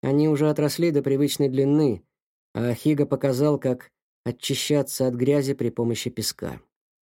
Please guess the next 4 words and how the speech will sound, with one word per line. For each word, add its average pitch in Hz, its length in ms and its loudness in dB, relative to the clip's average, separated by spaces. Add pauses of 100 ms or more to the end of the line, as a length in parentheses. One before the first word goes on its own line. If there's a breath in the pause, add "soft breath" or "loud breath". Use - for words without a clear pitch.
(680)
И 131 80 -2
Нео 156 640 2
научился 135 760 0
выживать 131 840 -2